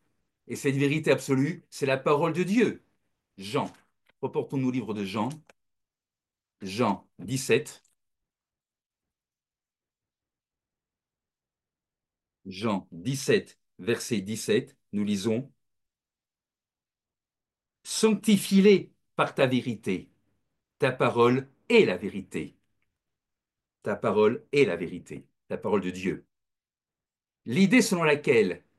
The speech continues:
le bien et le mal dépendraient des circonstances, de la situation personnelle des uns et des autres, ou encore de ce qu'on en pense, cette idée est totalement fausse et non biblique. Il y a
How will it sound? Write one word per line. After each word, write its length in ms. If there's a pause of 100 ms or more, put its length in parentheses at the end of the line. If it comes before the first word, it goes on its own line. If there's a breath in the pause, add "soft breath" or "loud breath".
(220)
le 160
bien 240
et 80
le 140
mal 320
dépendraient 500
des 80
circonstances, 840 (380)
de 60
la 100
situation 560
personnelle 500
des 180
uns 60
et 80
des 220
autres, 380 (240 soft breath)
ou 120
encore 320
de 60
ce 100
qu'on 140
en 120
pense, 500 (1080)
cette 340
idée 540 (100)
est 200
totalement 640
fausse 640 (120)
et 140
non 380
biblique. 640 (1700)
Il 240
y 140
a 300